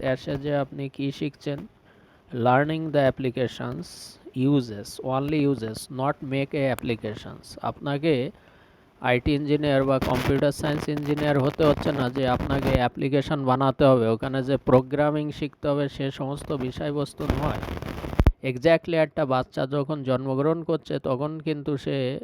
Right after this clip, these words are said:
দুই আড়াই বছরে যে সে মোবাইল ফোন কীভাবে চালাতে হয় বা কীভাবে নাচ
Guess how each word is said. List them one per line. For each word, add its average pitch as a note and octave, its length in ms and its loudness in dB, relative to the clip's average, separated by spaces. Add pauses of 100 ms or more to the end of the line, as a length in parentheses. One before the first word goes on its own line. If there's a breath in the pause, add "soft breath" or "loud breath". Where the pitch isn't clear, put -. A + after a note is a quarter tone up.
(260)
দুই C3+ 360 -2
আড়াই C#3+ 260 0
বছরে D3+ 420 -2
যে B2+ 340 -4
সে C#3 180 -6
মোবাইল C3+ 360 0
ফোন C#3+ 440 -8
কীভাবে C#3 440 -2
চালাতে C#3 500 -4
হয় B2+ 360 0
বা B2 300 -4
কীভাবে C#3+ 440 -2
নাচ C3+ 240 0